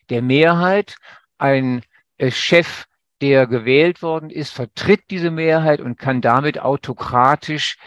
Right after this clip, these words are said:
eine Mehrheit repräsentieren. Wir reden nicht von diesem Modell,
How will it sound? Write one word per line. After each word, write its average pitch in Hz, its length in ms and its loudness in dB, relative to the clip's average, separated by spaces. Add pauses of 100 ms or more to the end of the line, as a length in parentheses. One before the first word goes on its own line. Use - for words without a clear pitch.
(140)
eine 127 240 0
Mehrheit 123 720 2
repräsentieren. 143 1000 -4 (280)
Wir 139 180 0
reden 135 380 0
nicht 151 300 -4
von 120 180 -4
diesem 156 300 -6
Modell, 131 540 0